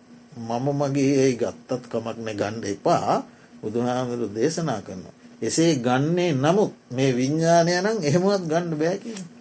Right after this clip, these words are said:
විඥානය කියන එක මේ සි-, මේ,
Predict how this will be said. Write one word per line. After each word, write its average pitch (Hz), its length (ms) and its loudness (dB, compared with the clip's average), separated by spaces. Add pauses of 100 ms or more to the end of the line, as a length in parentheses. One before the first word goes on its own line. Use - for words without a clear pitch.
(440)
විඥානය 123 680 -2
කියන 151 240 -4
එක 175 140 -6
මේ - 260 -6 (340)
සි-, 110 240 -8
මේ, 101 260 -10